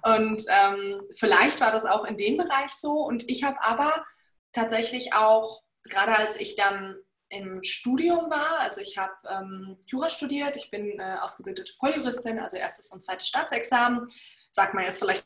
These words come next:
auch wieder, okay, ist ja auch relativ logisch und relativ klar, ähm, aber da war ich nicht sonderlich strukturiert, da habe ich nicht sonderlich strukturiert gelebt, gearbeitet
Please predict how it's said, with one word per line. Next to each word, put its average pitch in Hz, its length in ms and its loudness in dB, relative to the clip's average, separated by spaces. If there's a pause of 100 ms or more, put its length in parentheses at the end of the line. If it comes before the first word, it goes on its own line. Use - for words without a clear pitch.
(140)
auch - 140 6
wieder, 233 120 6
okay, 233 180 2
ist 226 100 0
ja 208 100 2
auch - 100 0
relativ 196 380 -2
logisch 320 420 2
und - 140 -2
relativ 220 560 2
klar, 285 540 4 (420)
ähm, 233 640 4 (560)
aber 220 400 6
da 233 220 6
war 311 160 10
ich - 120 2
nicht 330 240 2
sonderlich 208 540 2
strukturiert, 214 560 -2
da 220 60 4
habe 226 100 0
ich - 120 -6
nicht 349 260 0
sonderlich 202 400 0
strukturiert 247 680 -6
gelebt, 226 480 -2
gearbeitet 254 720 2